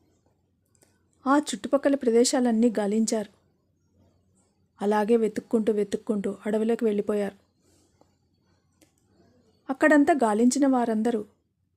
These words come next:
తాత కనిపించకపోయేసరికి ఇంకా ముందుకు దట్టమైన అడవిలోకి వెళ్ళారు. అలా అలా ముందుకెళ్ళి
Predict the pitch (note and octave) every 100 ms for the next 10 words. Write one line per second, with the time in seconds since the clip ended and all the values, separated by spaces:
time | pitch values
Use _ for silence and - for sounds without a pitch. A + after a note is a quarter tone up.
0 | _ A3+ A3 B3+ C4+ A3+ A#3 A3+ B3 C4
1 | A#3+ A#3+ A#3+ A#3 - G3 _ _ _ -
2 | A#3 A3 B3+ A#3+ A3+ A3 A3+ A3 _ _
3 | _ _ - G3+ G#3 A3 A3+ B3 A#3+ A3+
4 | A3+ A3 A#3 G#3+ G3+ G3 _ _ _ _
5 | _ _ _ _ _ _ _ _ _ _
6 | _ _ _ _ _ - C#4 D4+ D4+ D4
7 | A3 A#3 C#4 C4+ B3 A3+